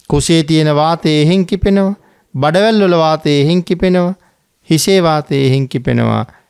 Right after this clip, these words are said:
මේ, මේ රුධිර නාල දිග ගමන් කරන වාතය එහෙන් කිපෙනවා. මේ හැම තැනම මේ වාතය කිපෙන්න පටන් ගන්නවා.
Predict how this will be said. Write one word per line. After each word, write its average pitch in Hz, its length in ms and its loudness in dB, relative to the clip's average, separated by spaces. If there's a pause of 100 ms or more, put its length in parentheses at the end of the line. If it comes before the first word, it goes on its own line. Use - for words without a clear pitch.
(300)
මේ, 131 300 2
මේ 123 180 0
රුධිර 123 360 0
නාල 120 300 0
දිග 117 240 -2
ගමන් 127 300 0
කරන 117 260 -2
වාතය 113 380 -2
එහෙන් 117 280 -2
කිපෙනවා. 110 540 -4 (360)
මේ 131 200 2
හැම 151 340 2
තැනම 127 440 0
මේ 113 240 -2
වාතය 120 400 -4
කිපෙන්න 113 340 -6
පටන් 117 400 -12
ගන්නවා. - 360 -18